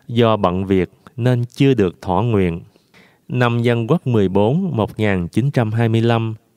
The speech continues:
ông ta mắc bệnh cổ trướng mấy tháng, tình thế cực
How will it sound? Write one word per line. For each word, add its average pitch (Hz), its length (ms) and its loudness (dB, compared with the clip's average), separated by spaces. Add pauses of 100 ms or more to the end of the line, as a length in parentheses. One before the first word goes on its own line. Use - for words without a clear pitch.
(140)
ông 117 200 -2
ta 110 320 2
mắc 139 240 0
bệnh 90 300 0
cổ 90 400 0
trướng 135 360 2
mấy 120 180 2
tháng, 123 380 0 (500)
tình 107 260 2
thế 127 180 2
cực - 260 -2